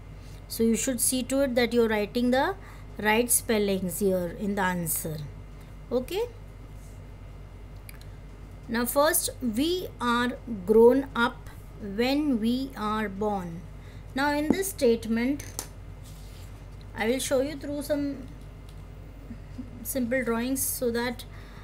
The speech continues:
you'll understand the meaning of the statement. Some children, they, they can make out immediately that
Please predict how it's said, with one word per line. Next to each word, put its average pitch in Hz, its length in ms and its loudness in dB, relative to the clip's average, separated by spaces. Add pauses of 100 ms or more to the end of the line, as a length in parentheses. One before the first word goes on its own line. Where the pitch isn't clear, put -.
(180)
you'll 233 140 4
understand 208 960 0
the 226 160 0
meaning 220 480 4
of 220 120 0
the 226 60 2
statement. 190 680 -2 (720)
Some 247 280 0
children, 269 460 2
they, 247 360 6 (400)
they 226 160 6
can 254 240 4
make 233 220 2 (160)
out 214 340 0 (220)
immediately 214 640 0
that 202 320 -4